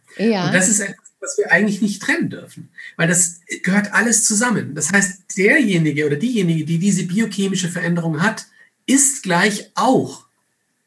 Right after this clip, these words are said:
Speaker 1: Ja.
Speaker 2: psychisch und sozial verändert und
Speaker 1: Ja.
Speaker 2: vielleicht erkrankt. Also man muss das immer, das ist ganz, ganz schwierig.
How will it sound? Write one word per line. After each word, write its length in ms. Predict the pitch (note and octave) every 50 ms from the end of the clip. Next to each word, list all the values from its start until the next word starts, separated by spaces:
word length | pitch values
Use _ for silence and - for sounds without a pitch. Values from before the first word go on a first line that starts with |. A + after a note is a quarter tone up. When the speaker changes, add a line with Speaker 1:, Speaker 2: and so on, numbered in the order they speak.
| _ _
Speaker 1:
Ja. 460 | F#3 G#3+ G#3 F#3+ F3+ F3+ F3+ - - _ _ _ _
Speaker 2:
psychisch 640 | - - - - B3+ - - G#3 G3+ F3+ - - -
und 80 | E3+ D3+
sozial 720 | - E3+ F3 - - F3 E3 D#3+ D#3+ D3 C3+ C3+ - - _ _ _ _ _ _ _
verändert 680 | - - G3 - G3+ G3+ F3+ D3 B2 G#2+ - - - _
und 220 | E3+ D#3 D3+ D#3 -
Speaker 1:
Ja. 260 | G#3+ A3+ C#4 C4+ F#3 E3
Speaker 2:
vielleicht 400 | - F3+ E3 D#3+ F3 E3 F3+ - _ _ -
erkrankt. 540 | - - - A3+ A3 F#3+ C#3 - - - - _ - - - - - - -
Also 180 | - E3+ D#3+ E3 E3 - - - _ -
man 320 | F3 E3 E3 E3+ E3+ F3
muss 160 | G3+ G#3+ G#3+
das 140 | A#3 - G#3
immer, 180 | G3+ F3+ F3+ F3
das 200 | F3 F3 D#3+ G3
ist 240 | F#3 - - - - D#3+ E3 - F3+ - - -
ganz, 240 | A3 B3+ D#4 D4+
ganz 180 | C#4+ D4 C4+ -
schwierig. 440 | - C4 C4+ A#3+ D#3 C3 B2 -